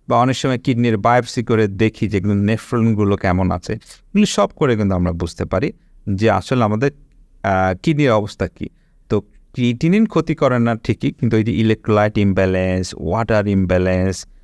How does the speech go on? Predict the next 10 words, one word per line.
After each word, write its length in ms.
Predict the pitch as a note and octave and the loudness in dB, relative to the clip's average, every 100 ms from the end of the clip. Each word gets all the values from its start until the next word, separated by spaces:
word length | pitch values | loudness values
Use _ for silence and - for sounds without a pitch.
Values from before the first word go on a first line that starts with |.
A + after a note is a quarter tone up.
| - - - | -20 -10 -4
বা 360 | E2+ F2 F2 | -2 0 0
সেই 240 | - - G2 | -2 0 0
সাথে 280 | G2+ - G2 | -2 0 -2
অ্যাসিড 360 | F2+ F2 - G2 | -2 -6 -6 -2
বেস 220 | G2 F#2+ F#2+ | 0 0 0
ইমব্যালেন্স 580 | F#2 F#2 F2+ F2+ F2+ - | 0 0 0 -2 -4 -2
বা 120 | F#2+ | -2
আমাদের 300 | F2+ F#2+ G2 - | 0 0 -2 -4
ফ্লুইড 360 | - A#2 A2 | -2 0 2
ইমব্যালেন্স 580 | A2+ G#2+ G2 F#2+ F#2+ G2 | 2 2 2 2 0 -2